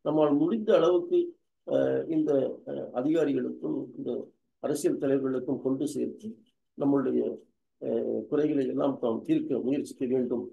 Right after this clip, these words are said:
என்று இந்த நேரத்திலே கேட்டு, அஹ்,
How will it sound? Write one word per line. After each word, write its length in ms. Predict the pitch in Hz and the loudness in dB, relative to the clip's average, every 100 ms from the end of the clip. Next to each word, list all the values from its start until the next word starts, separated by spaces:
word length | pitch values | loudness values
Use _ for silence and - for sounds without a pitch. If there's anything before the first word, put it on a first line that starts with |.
| _ | _
என்று 260 | 131 131 147 | -6 -2 -2
இந்த 160 | 117 | -2
நேரத்திலே 460 | 113 123 123 127 - | -2 -2 -2 -4 -2
கேட்டு, 500 | 127 123 - 110 - _ _ _ _ _ | -2 -2 -4 -10 -14 _ _ _ _ _
அஹ், 320 | 58 57 - | -4 -4 -4